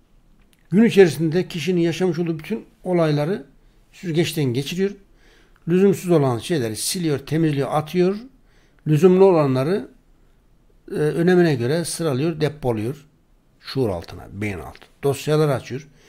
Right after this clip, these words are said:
Her konuyla ilgili dosyalar var. Dosyalara yerleştiriyor. Kütüphane gibi. Dünyanın en büyük kütüphanesi Amerika Birleşik Devletleri'nde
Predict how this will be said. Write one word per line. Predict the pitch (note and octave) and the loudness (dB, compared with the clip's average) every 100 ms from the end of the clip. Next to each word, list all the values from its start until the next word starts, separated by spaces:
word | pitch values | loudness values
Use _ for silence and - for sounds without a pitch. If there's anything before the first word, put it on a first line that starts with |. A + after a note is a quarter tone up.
| _ _ | _ _
Her | - B2+ - | -4 -4 -2
konuyla | C3 A#2+ A2 | -4 -4 -6
ilgili | C3 B2 C3+ C#3+ | -8 -8 -8 -8
dosyalar | A#2 - B2+ A2 | -10 -6 -6 -6
var. | G#2 G3 - - - - - - | -8 -10 -14 -20 -20 -20 -20 -10
Dosyalara | F3 C#3+ G#2+ G#2 D#3 | -6 -6 -6 -6 -2
yerleştiriyor. | F#3+ F3+ F3+ D3+ F#3+ A2+ - _ _ _ _ _ _ | 0 0 -4 -6 -8 -10 -12 _ _ _ _ _ _
Kütüphane | - D3 E3 E3+ C3+ | -16 -6 -2 0 -2
gibi. | G2+ F2+ _ _ - - - _ _ _ | -6 -10 _ _ -20 -20 -20 _ _ _
Dünyanın | F3+ G#3 G#3+ G#3 | 4 8 8 8
en | G#3 A3+ F#3 | 6 4 4
büyük | E3+ D#3+ | 2 0
kütüphanesi | - F3+ E3 D#3+ D3+ D#3 F#3+ | -2 -2 0 2 0 -2 -4
Amerika | E3 D#3+ D#3+ D3+ | -2 -4 -2 -2
Birleşik | D#3 D#3 D3+ | -2 -4 -6
Devletleri'nde | C#3+ C#3+ B2 F3 | -6 -6 -6 -8